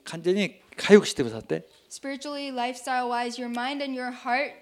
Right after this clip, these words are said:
Speaker 2: it will be revived through God.
Speaker 1: キリストの証人になるようにします。
Speaker 2: And you will become the witness of Christ.
Speaker 1: 今日、教-、教会を本当に柱として、教会に献身するようになります。
Speaker 2: And you will serve the church.
Speaker 1: 教会のためです。
Speaker 2: And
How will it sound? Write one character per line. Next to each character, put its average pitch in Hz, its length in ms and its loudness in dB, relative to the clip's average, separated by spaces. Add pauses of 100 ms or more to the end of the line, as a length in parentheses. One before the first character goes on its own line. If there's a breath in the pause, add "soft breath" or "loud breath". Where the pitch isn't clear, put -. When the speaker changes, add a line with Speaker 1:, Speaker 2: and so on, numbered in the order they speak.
Speaker 2:
it 269 100 -2
will 269 180 -2
be 262 160 -8
revived 233 600 -4
through 226 200 -14
God. 202 260 -10 (240)
Speaker 1:
キ 226 100 4
リ 220 60 4
ス - 20 -12
ト 208 80 12
の 160 80 8
証 - 180 10
人 226 140 10
に 170 60 2
な 139 100 4
る 117 100 0
よ 110 80 -2
う - 20 -4
に 98 80 -8
し 254 100 -10
ま - 0 -
す。 - 20 -4
Speaker 2:
And 247 80 -4
you 262 80 -6
will 254 100 -4
become 254 320 -10
the 240 80 -6
witness 262 640 -8
of 208 240 -10
Christ. - 340 -18
Speaker 1:
今 220 220 8
日、 170 180 -10 (260)
教-、 214 160 8 (220)
教 202 200 8
会 190 280 10
を 185 200 6
本 220 200 -4
当 254 80 0
に 233 180 4
柱 233 360 6
と 175 120 8
し - 60 -2
て、 214 340 6 (240 soft breath)
教 208 160 10
会 190 200 8
に 165 220 0
献 185 140 4
身 214 240 10
す - 100 -2
る 170 80 2
よ 131 60 4
う - 20 0
に 113 60 -2
な 107 80 -4
り 98 60 -8
ま 104 140 -14
す。 - 140 -16
Speaker 2:
And 254 240 -2
you 269 100 -4
will 254 120 -4
serve 277 560 -6
the 220 60 -10
church. - 500 -14 (380)
Speaker 1:
教 226 160 10
会 240 180 12
の 240 80 12
た 180 140 8
め 160 80 6
で 135 100 2
す。 - 140 -12 (280)
Speaker 2:
And 240 200 -6